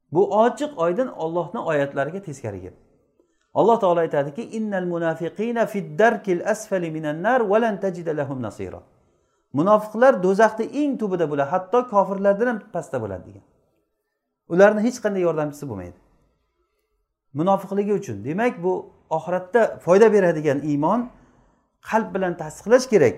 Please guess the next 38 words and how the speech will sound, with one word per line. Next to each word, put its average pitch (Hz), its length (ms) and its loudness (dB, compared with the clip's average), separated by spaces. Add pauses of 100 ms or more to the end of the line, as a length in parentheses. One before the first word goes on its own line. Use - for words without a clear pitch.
(120)
va 139 220 -2
qalb 175 280 -4
bilan 202 200 0
nima 190 160 -2
qilish 185 200 -8
kerak 202 180 -4
yana? 220 200 -6 (800)
Qalb 196 260 4
amallari 180 540 4
bo'lishi 208 260 -2
kerak, 247 280 6 (680)
til 233 200 2
bilan 170 260 4 (160)
iqror 196 380 2
bo'lishi 233 280 -2
kerak 262 260 -4 (340)
va 165 100 4
a'zolar 180 520 2
bilan 196 220 0 (640)
amal 180 260 2
qilish 156 200 -10
kerak. 196 160 -2
Mana 175 180 -4
shuni 170 180 -8
hammasi 196 540 -4
yig'ilib 185 340 -2
turib 202 260 -4
iymon 139 340 -4
deyiladi. 90 320 -14 (800)
Mana 220 220 6
shu 254 160 -2
narsaga 214 400 2
teskari 226 480 6 (100)
aytgan 190 300 -2
toifalar 180 500 2 (320)
hammasi 226 420 -2
adashgan 160 380 -4
toifalar. 95 400 -10